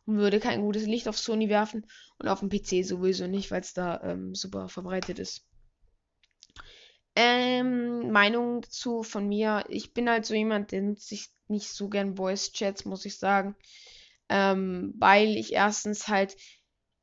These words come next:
erstens nicht so viel online spiele, zweitens spiele ich dann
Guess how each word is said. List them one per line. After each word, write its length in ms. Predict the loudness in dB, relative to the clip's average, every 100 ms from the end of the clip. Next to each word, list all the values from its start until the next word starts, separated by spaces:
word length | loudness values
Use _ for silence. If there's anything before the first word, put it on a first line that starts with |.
| _ _
erstens 400 | 4 4 2 -2
nicht 300 | 0 0 -2
so 400 | -6 -2 0 2
viel 320 | 0 -2 -2 0
online 380 | 2 4 2
spiele, 480 | 0 -4 2 6 6
zweitens 600 | 4 2 2 2 -2 -4
spiele 220 | -6 -6 -8
ich 120 | -4
dann 280 | -4 -4